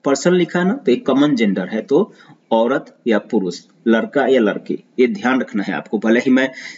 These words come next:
feminine में बोलूं चाहे masculine में बोलूं, आपको ध्यान रखना है, पर्सन लिखा रहेगा तो। A person fully continuing in a wrong doing, एक person जो कि गलत काम में पूर्ण रूप से लिप्त है, continue है,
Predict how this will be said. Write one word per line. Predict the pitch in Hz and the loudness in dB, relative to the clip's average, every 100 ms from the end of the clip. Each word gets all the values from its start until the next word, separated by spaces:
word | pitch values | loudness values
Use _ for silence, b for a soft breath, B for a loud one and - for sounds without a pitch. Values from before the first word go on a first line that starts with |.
| B _ - | B _ -6
feminine | 113 113 127 139 | -2 0 2 2
में | 135 | 2
बोलूं | 117 123 131 | 4 4 4
चाहे | 120 113 | 2 2
masculine | 110 107 - 135 | 2 0 0 2
में | 135 | 4
बोलूं, | 117 104 135 - - | 4 2 0 -4 -6
आपको | 87 - 135 | -6 0 0
ध्यान | 101 85 | 0 -2
रखना | 78 - 71 | -4 -4 -4
है, | - - | -6 -4
पर्सन | 90 110 | -2 2
लिखा | 95 82 | 0 0
रहेगा | - 87 73 | -6 -6 -8
तो। | - - B 160 B | -10 -14 B -18 B
A | 233 - | -4 0
person | 151 143 202 185 | 0 2 0 -2
fully | - 156 165 - | 2 2 2 0
continuing | 143 139 143 156 127 | -4 0 2 2 2
in | 123 | 2
a | 117 | 4
wrong | 107 104 | 4 2
doing, | 92 80 - B B B B - - | 0 -4 -8 B B B B -4 2
एक | 143 - _ _ | 2 0 _ _
person | 160 151 151 147 135 170 b b b | -2 0 0 -2 -2 -6 b b b
जो | 104 131 165 | 2 4 4
कि | 165 165 | 2 0
गलत | 131 123 143 160 - | 2 4 2 0 -4
काम | 131 123 | -2 0
में | 123 135 196 B B B _ - | 2 4 2 B B B _ -2
पूर्ण | 170 185 208 185 | 4 6 4 4
रूप | 160 160 | 4 4
से | 156 - 170 | 2 0 2
लिप्त | 131 127 175 - | 4 4 2 -2
है, | 117 113 113 | -10 -8 -8
continue | - 117 113 123 139 147 - | -4 -4 -2 0 2 2 0
है, | 98 165 - | -4 -6 -8